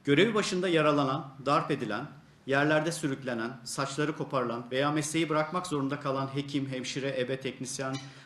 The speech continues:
paramedik, tüm sağlık, e, ve sosyal hizmet çalışan arkadaşlarımıza da tekrar geçmiş olsun dileklerimizi iletiyoruz.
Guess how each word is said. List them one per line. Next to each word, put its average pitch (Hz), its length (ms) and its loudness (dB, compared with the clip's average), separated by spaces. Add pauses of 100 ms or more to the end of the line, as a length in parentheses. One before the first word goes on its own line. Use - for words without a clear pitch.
paramedik, 143 520 0
tüm 202 140 -2
sağlık, 151 440 0 (160)
e, 123 180 -2
ve 139 80 0
sosyal 151 400 -2
hizmet 135 260 -4
çalışan 113 360 -6
arkadaşlarımıza 131 840 -4
da 151 160 -6 (360)
tekrar 143 340 0
geçmiş 131 320 -4
olsun 131 260 -2
dileklerimizi 117 540 -2
iletiyoruz. 98 640 -8